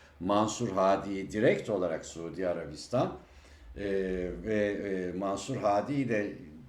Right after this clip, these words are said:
geçici olarak bir hükümet kurmuş olan şu sıralarda ama,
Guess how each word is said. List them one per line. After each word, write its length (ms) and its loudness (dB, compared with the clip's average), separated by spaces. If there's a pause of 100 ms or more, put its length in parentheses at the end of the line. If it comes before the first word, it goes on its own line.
(460)
geçici 440 -2
olarak 500 4
bir 120 0
hükümet 680 -4
kurmuş 380 -4
olan 260 0
şu 160 -10
sıralarda 640 -2
ama, 280 2